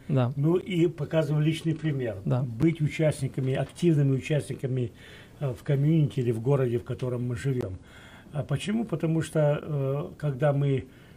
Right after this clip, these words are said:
Speaker 2: беседуем с друг другом, у каждого есть вопросы и говорят о своих, э, своих наболевших проблемах, а, о том, ком-, как они видят, как ситуация проходит в городе, а, чему учат в школах,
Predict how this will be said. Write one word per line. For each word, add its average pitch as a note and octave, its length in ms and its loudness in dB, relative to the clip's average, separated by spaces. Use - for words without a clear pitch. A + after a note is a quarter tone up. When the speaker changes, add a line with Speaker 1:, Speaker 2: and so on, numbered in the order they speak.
Speaker 2:
беседуем D3 600 2
с A#2+ 40 -2
друг C3+ 240 0
другом, D#3+ 320 2
у C3 60 2
каждого C#3+ 420 0
есть C#3+ 360 0
вопросы D3 540 -2
и - 20 -6
говорят D3 520 0
о B2+ 100 -6
своих, D3+ 460 -2
э, A#2 440 -10
своих D#3 540 0
наболевших C#3+ 580 2
проблемах, D#3 640 0
а, C3+ 460 0
о C3 40 -2
том, E3+ 220 2
ком-, D3 400 2
как D#3+ 200 0
они D3 200 4
видят, C3+ 400 0
как D3+ 160 0
ситуация D3 480 -4
проходит A#2+ 460 -4
в G#2 120 -4
городе, G2+ 440 -4
а, B2 360 -12
чему D#3+ 340 4
учат D#3 260 2
в - 40 -12
школах, G#2 640 -8